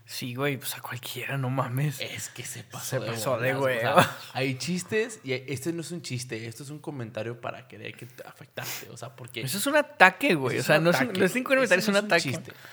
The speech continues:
Speaker 2: Una cosa es un chiste que puede ser una cosa random, pero acá es un ataque a una situación muy complicada que la persona pasó, güey. O sea, ese no fue un chiste, güey. O
Speaker 1: No,
Speaker 2: sea,
Speaker 1: ese no fue un
Speaker 2: se
Speaker 1: chiste.
Speaker 2: pasó de
Speaker 1: Sí se
Speaker 2: lanza,
Speaker 1: pasó de
Speaker 2: güey.
Speaker 1: huevos.
Speaker 2: Sí. No,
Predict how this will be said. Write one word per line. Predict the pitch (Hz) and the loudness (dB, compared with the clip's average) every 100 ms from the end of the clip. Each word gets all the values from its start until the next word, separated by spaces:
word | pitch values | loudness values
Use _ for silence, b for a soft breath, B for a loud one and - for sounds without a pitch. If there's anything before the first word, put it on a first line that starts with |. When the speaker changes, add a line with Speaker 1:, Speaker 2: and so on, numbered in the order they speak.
| B B | B B
Speaker 2:
Una | 165 | -12
cosa | 208 214 | -10 -10
es | 214 | -8
un | 220 | -8
chiste | 208 190 208 | -10 -12 -14
que | |
puede | 151 170 | -6 -6
ser | 170 | -2
una | 170 156 | -4 -4
cosa | 156 147 | -6 0
random, | 131 113 104 | 2 2 -6
pero | - 117 | -6 -6
acá | - | -8
es | - | -8
un | 196 | -4
ataque | 175 175 156 160 | -2 -2 -4 -4
a | |
una | 156 | -6
situación | 139 - 127 120 123 123 B B - | -8 -10 -10 -8 -6 -6 B B -6
muy | 165 285 | -4 -4
complicada | 277 202 - 123 - 117 123 | -6 -12 -12 -6 -6 -6 -8
que | 120 | -10
la | 104 | -10
persona | - 127 135 131 | -12 -10 -8 -10
pasó, | - 120 117 | -8 -8 -8
güey. | - - - | -14 -20 -20
O | 123 | -12
sea, | 120 113 b b b b b b | -10 -10 b b b b b b
ese | - 143 170 - 143 170 | -12 -8 -4 -4 -4 -4
no | 156 | -6
fue | 143 151 | -8 -8
un | 147 | -10
chiste, | - 120 - - | -12 -14 -14 -16
güey. | - - | -12 -10
O | |
Speaker 1:
No, | 123 - | -8 -6
Speaker 2:
sea, | 110 | -6
Speaker 1:
ese | 123 127 | -6 -6
no | 120 | -6
fue | 135 | -6
un | 131 | -4
Speaker 2:
se | |
Speaker 1:
chiste. | - - 147 117 | -2 0 0 0
Speaker 2:
pasó | 110 135 | -4 0
de | 135 | 0
Speaker 1:
Sí | |
se | 123 | 0
Speaker 2:
lanza, | 123 | 0
Speaker 1:
pasó | 123 - | 0 0
de | 113 | -2
Speaker 2:
güey. | 113 113 | -2 -4
Speaker 1:
huevos. | 117 120 - | -6 -10 -10
Speaker 2:
Sí. | 131 117 - b b b b _ | -8 -8 -12 b b b b _
No, | - | -8